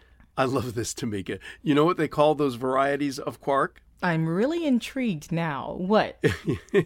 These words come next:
Speaker 1: And well, you should be. They're called flavors and
Speaker 2: Mm.
Speaker 1: colors. Yes, there are six flavors of quarks called up, down, charm, strange, top,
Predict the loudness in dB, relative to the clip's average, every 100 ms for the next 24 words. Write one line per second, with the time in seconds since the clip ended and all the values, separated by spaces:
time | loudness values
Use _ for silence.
0 | 0 -6 -6 -8 -10 -2 0 4 6 6
1 | 4 0 2 2 2 0 0 2 0 0
2 | -4 -6 2 4 4 2 -2 -2 -6 -6
3 | -6 -4 0 0 0 -6 -6 0 2 2
4 | 0 -4 -8 -14 -16 0 2 2 -2 -4
5 | -2 -2 -2 -4 -6 2 4 4 2 0
6 | 0 -6 -8 -6 0 0 0 -4 -12 -16
7 | -10 -2 0 0 -4 -2 2 2 0 -20
8 | _ _ -4 -2 0 -2 -4 -4 -8 _
9 | _ -8 -2 -2 -2 -4 -4 -6 -10 -20
10 | -10 -8 -4 2 4 4 0 -2 -6 -14
11 | -20 _ -10 0 0 0